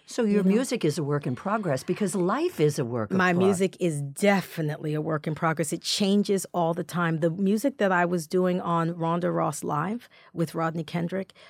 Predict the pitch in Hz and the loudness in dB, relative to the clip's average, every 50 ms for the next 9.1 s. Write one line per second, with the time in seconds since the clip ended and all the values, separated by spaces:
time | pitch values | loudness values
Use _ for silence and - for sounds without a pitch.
0 | - - - - 175 151 156 160 180 190 202 202 - - - 180 175 175 185 196 | -20 -10 -6 -6 -6 -2 2 4 4 4 4 2 0 -2 0 0 0 0 0 0
1 | 208 214 208 - - - _ - _ _ _ - 190 175 160 147 147 156 165 262 | -2 -4 -4 -8 -12 -16 _ -20 _ _ _ -4 -4 -2 -2 -2 -2 4 6 8
2 | 269 226 190 165 147 156 139 - - 135 - - - - - _ _ - 170 147 | 8 8 6 4 0 -2 -6 -10 -10 -12 -12 -14 -16 -20 -20 _ _ -12 -4 0
3 | 185 180 170 170 165 165 151 - - 190 175 175 175 170 170 147 - 180 170 170 | 0 2 2 2 2 0 -2 -2 0 0 2 2 2 0 -2 -2 -2 -2 -2 -2
4 | - - - - - 175 170 165 165 156 - - - 170 165 156 151 151 151 - | -4 -6 -8 -4 -2 -2 0 0 -2 -4 -4 -6 -4 -2 -2 -2 -2 -4 -6 -10
5 | - - - - - _ _ _ 196 180 156 - - 175 156 - - 170 151 165 | -16 -20 -20 -20 -20 _ _ _ -4 -4 -2 -2 -2 -2 -2 -2 -4 -4 -2 -2
6 | 160 151 165 165 165 170 156 147 160 175 - - - - - - - 185 175 175 | -2 -2 -2 -2 -2 -2 -2 -4 -6 -10 -14 -18 -20 -20 -12 -4 -2 0 2 2
7 | 185 208 233 247 220 208 - 143 170 208 - - 170 170 165 165 170 147 - - | 2 2 2 2 2 0 0 -2 -4 -4 -6 -8 -8 -4 -4 -2 -2 -4 -2 -2
8 | 170 160 151 165 160 156 156 156 147 160 - - 180 175 175 175 - 160 - - | -2 -2 -2 -2 -4 -2 -4 -6 -6 -6 -4 -2 0 0 0 0 -2 -2 0 0
9 | 175 180 | 0 0